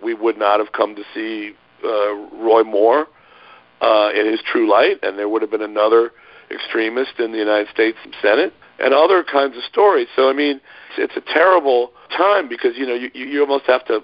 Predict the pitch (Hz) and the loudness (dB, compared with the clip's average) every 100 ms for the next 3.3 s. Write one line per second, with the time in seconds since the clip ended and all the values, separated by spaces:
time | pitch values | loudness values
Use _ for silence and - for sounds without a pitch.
0 | - - 131 143 117 113 151 190 - - | -8 0 2 2 -2 0 2 2 -2 -10
1 | 110 107 - 107 110 120 _ _ - - | -8 -8 -6 -6 -6 -12 _ _ -20 -20
2 | - - 123 120 120 - 123 127 202 147 | -12 0 4 4 2 -2 2 4 2 0
3 | 92 98 117 | -6 -6 -8